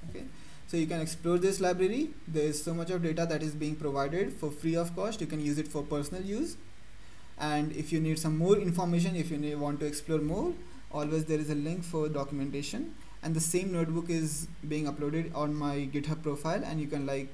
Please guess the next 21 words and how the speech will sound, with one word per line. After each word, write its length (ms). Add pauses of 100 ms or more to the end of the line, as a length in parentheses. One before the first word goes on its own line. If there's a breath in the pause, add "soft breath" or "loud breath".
(140)
uh, 220
go 180
to 80
the 100
link 380 (380 loud breath)
that 220
will 120
be 80
there 140
in 120
the 80
comment 300
sections, 460
uh, 320
or 240
it, 180 (160)
it 100
will 100
be 80
pinned 280
up, 120